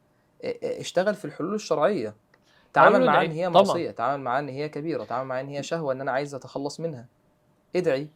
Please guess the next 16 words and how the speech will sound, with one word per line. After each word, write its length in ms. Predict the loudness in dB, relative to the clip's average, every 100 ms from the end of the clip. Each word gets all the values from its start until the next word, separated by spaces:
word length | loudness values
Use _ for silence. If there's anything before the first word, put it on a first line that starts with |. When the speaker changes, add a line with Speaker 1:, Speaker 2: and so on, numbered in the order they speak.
| _
Speaker 1:
قول: 160 | -2 -2
"اللهم 500 | 2 0 2 0 0
حبب 320 | -2 -6 -6
إلي 200 | -6 -6
الإيمان 320 | -6 -8 -6
وزينه 360 | -6 -6 -10 -10
في 140 | -10
قلبي، 360 | -8 -8 -10 -20 _ _ _ _ _ _ _
وكره 280 | -6 -2 -4
إلي 220 | -4 -8
الكفر 460 | -10 -10 -12 -8 -6
والفسوق 640 | -4 -6 -12 -10 -10 -6
والعصيان 480 | -6 -6 -10 -12 -10
واجعلني 320 | -4 -4 -4
من 120 | -10
الراشدين. 440 | -12 -14 -12 -14